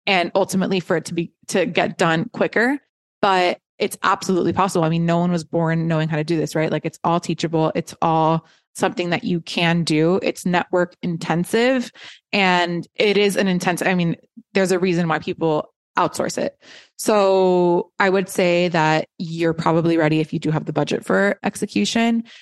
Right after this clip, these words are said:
And if you are pre-launch, definitely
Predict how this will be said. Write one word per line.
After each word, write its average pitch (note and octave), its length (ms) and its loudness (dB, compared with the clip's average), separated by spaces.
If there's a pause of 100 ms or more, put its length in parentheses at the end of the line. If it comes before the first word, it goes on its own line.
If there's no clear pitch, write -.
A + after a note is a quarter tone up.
(160)
And F3+ 520 -2
if - 200 -6
you F#3 160 0
are F3 280 2
pre-launch, G3 1000 0
definitely E3 800 -2